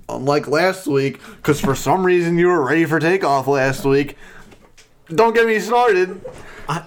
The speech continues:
Speaker 2: I stan a
Speaker 1: No.
Speaker 2: Momoa king. <laughs>
Speaker 1: Shut up. That, mm, this show is clearly ready for takeoff. I think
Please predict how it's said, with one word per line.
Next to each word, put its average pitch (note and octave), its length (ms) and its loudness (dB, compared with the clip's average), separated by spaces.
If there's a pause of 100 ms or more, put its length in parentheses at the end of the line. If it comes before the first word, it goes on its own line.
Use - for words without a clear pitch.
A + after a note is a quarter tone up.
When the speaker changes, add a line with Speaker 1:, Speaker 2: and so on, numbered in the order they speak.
Speaker 2:
I D3 140 0
stan E3 520 -4
a E3 80 -2
Speaker 1:
No. F3 100 0
Speaker 2:
Momoa G3+ 560 2
king. G#3+ 500 -2
<laughs> E3 100 -4
Speaker 1:
Shut G#3+ 380 0
up. E3 400 0 (500)
That, D#3+ 360 2 (180)
mm, D#3 340 -4 (760)
this D#3 200 2
show D3+ 380 0
is C#3+ 260 2
clearly D3 480 2
ready C3 220 0
for C3+ 80 -4
takeoff. B2+ 500 -4
I D#3 180 -2
think F#3+ 380 -6